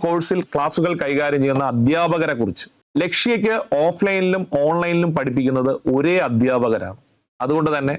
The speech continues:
ഓഫ്‌ലൈനിൽ പഠിപ്പിച്ച് വർഷങ്ങളുടെ എക്സ്പീരിയൻസ് ഉള്ള അതേ അധ്യാപകർ തന്നെയാണ്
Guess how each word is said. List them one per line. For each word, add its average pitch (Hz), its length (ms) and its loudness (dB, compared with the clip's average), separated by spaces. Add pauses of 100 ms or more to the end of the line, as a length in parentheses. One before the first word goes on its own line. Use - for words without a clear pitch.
(640)
ഓഫ്‌ലൈനിൽ 202 500 0 (320)
പഠിപ്പിച്ച് 156 480 -2 (140)
വർഷങ്ങളുടെ 214 720 0 (160)
എക്സ്പീരിയൻസ് 156 640 0
ഉള്ള 127 100 2 (140)
അതേ 143 220 2
അധ്യാപകർ 135 480 0 (120)
തന്നെയാണ് 117 520 0